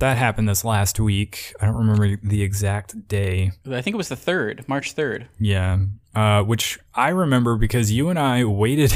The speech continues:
Speaker 1: <laughs> out in the cold,
Speaker 2: Yep.
Speaker 1: uh, in line at Best Buy to get a Switch, and, uh,
Speaker 2: We went to go see, uh, Logan first.
Speaker 1: Oh, that's right. We did do that. Uh, also, wasn't there talk at one point about, like,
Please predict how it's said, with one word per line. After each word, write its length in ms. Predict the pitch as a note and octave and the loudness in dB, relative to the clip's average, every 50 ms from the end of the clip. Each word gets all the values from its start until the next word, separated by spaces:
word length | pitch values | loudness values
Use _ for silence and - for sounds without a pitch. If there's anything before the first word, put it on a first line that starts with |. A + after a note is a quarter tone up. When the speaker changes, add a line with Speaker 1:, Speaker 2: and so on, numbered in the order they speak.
| - | 4
Speaker 1:
<laughs> 80 | - - | 4 4
out 260 | - A2 D#3 E3 E3 | 2 2 2 0 0
in 80 | E3 E3+ | -2 -2
the 60 | E3 - | -2 -2
cold, 720 | - - E3+ D3 B2+ A2+ G#2+ G2 G2 G2+ G2+ G2 - - - - | 0 0 2 2 2 2 2 2 2 2 0 -2 -6 -10 -10 -8
Speaker 2:
Yep. 180 | - B2 B2 B2 | -4 0 0 2
Speaker 1:
uh, 220 | A#2 A2+ A#2 A2+ | 2 2 0 0
in 180 | A2 B2 B2+ B2+ | 0 2 2 2
line 520 | B2+ B2+ B2 A#2 A2+ A2 G#2 F#2+ - - - | 2 2 2 2 2 0 0 -2 -8 -12 -6
at 360 | A#2+ A2+ A2 G#2 G#2+ - - | -2 0 2 2 2 0 0
Best 280 | - - A#2 A#2 - - | 2 2 2 2 0 0
Buy 580 | A2 A2 G2+ G2 F#2+ F#2+ F#2 F#2+ F#2+ G2 G2 - - - | 0 2 2 2 4 4 4 4 2 2 0 -4 -8 -8
to 120 | - - A#2 | -4 -2 0
get 400 | G#2 A2 A2 G#2 G#2 G2+ - - | 2 4 4 4 2 2 2 2
a 60 | G2+ | 2
Switch, 640 | F#2 - - A2+ G#2+ G2+ G2+ - - - - - - - | 2 2 2 2 4 2 2 0 -4 -6 -8 -10 -10 -6
and, 720 | - G2+ G2 G2 G2 G2 G2 G2 F#2+ G2 F#2+ F#2+ G2 G2 G2 - - _ _ - | -2 0 0 2 2 2 2 2 2 2 2 2 0 -2 -4 -8 -14 _ _ -8
uh, 260 | - G2 G2+ F#2+ - - | -2 -2 0 0 0 0
Speaker 2:
We 80 | C#3 D3 | 0 0
went 140 | F3 G3 | 0 0
to 80 | F3+ F#3+ | 0 0
go 120 | E3+ F3 | 0 0
see, 320 | E3 - - F3+ E3+ E3 D#3+ | 0 0 -2 -2 0 2 4
uh, 400 | D3+ D3 D3 D3 D3 C#3 C#3 C3+ B2+ | 4 4 4 4 4 4 2 2 0
Logan 580 | B2+ B2 C#3 G3 B3+ G#3 D3+ A#2 G#2+ G#2 A#2+ | 0 2 2 2 2 2 0 -2 -2 -6 -8
first. 500 | - - - A#2 A2 G#2+ A2+ - - - - | -10 -6 -6 -6 -6 -6 -8 -10 -10 -4 -2
Speaker 1:
Oh, 100 | - D3 | -2 0
that's 220 | D#3 F#3+ F3 D3 - | 2 0 0 0 -2
right. 240 | F3 F3 D#3+ A#2 G2 | -2 -2 -2 -2 0
We 100 | A2 A#2+ | -2 -2
did 260 | C3 D#3+ F3 F3 D#3 | 0 0 -2 -2 -2
do 200 | C#3+ B2+ A#2+ A2 | -2 -2 0 0
that. 340 | - G2 F#2+ F#2+ - - - _ _ _ _ _ _ - - _ _ _ _ _ - | 0 0 0 -2 -2 -6 -10 _ _ _ _ _ _ -20 -20 _ _ _ _ _ -2
Uh, 640 | A#2 A2 A2 A2 A2 A2 G#2+ G#2 G#2 G2+ - - - - - _ _ _ _ - | 0 2 2 4 4 4 4 4 2 2 0 -4 -12 -18 -20 _ _ _ _ -8
also, 300 | C3 D3 D#3+ - - G3+ | -6 -6 -4 -4 -4 -2
wasn't 240 | D3+ D#3+ E3 G3+ | -2 -2 0 0
there 120 | G3+ G3+ F#3 | 0 0 -2
talk 380 | - - - D#3+ D#3 C#3+ - - - | -4 -4 -4 -4 -4 -4 -8 -6 -4
at 120 | A#2+ A2+ - - - _ | -4 -4 -4 -8 -14 _
one 320 | - A2+ A#2 A#2 A#2+ B2 A#2+ | -6 -4 -2 0 0 0 0
point 300 | - B2+ A#2 A#2 A2+ - | 2 2 2 2 2 2
about, 320 | A2+ G2+ G#2+ G#2+ G#2+ G#2 | 2 2 4 4 4 4
like, 340 | G2 G2+ G2 F#2+ F#2+ - - | 2 2 2 2 0 -2 -8